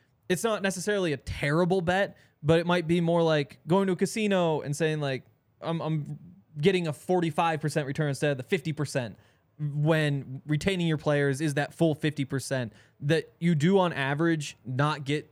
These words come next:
your total value that you paid out through free agency. At the same time, though, if you do really well in free agency, then all of a sudden it can be super valuable. It's just about actually going five for five or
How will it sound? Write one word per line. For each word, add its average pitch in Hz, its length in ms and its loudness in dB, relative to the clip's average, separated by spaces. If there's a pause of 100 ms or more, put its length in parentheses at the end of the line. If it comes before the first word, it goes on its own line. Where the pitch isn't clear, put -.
(120)
your 135 280 -2 (220)
total 160 340 4
value 139 400 2
that 131 180 -4
you 131 60 -2
paid 135 260 -2
out 123 300 -2 (100)
through 143 180 0
free 127 200 -2
agency. 160 540 -4 (500)
At 165 140 -2
the 170 60 0
same 160 220 -2
time, 226 300 0
though, 139 300 0 (260)
if 143 140 0
you 139 160 0
do 175 420 2
really 160 240 2
well 131 220 0
in 123 60 -6
free 127 220 -2
agency, 123 520 -4 (240)
then 196 160 2
all 185 80 4
of 156 80 2
a - 40 0
sudden 165 260 -2
it 117 60 -10
can 156 200 0
be 139 80 -2
super 127 240 -4
valuable. 127 440 -6 (140)
It's 160 140 -2
just 170 180 0
about 151 280 2
actually 143 600 -2 (380)
going 147 340 2
five 139 320 0
for 131 140 -6
five 139 420 0
or 117 240 -6